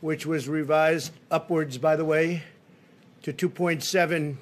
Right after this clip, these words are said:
million jobs. It was two point five, that was last month, and that was a record setter. But it actually got a little bit better. We revised it, and it was revised upward to two point seven million jobs,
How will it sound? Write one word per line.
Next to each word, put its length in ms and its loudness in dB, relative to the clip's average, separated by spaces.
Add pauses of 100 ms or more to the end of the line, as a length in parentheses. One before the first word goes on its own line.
million 420 -2
jobs. 440 0
It 80 -6
was 240 -8
two 100 -6
point 320 -6
five, 360 -2
that 60 -6
was 160 -6
last 280 -4
month, 260 -8
and 100 -6
that 120 -6
was 140 -4
a 60 -4
record 360 -4
setter. 380 -4 (600)
But 200 -6 (140)
it 140 -8
actually 300 -4
got 160 -4
a 20 -2
little 160 -2
bit 180 -6
better. 280 -4
We 280 -6 (240)
revised 520 -2
it, 80 0
and 80 -14
it 180 -14
was 300 -2
revised 480 -2
upward 420 -4 (340)
to 80 -14
two 200 -6
point 340 -6
seven 560 -4
million 400 -4
jobs, 440 -4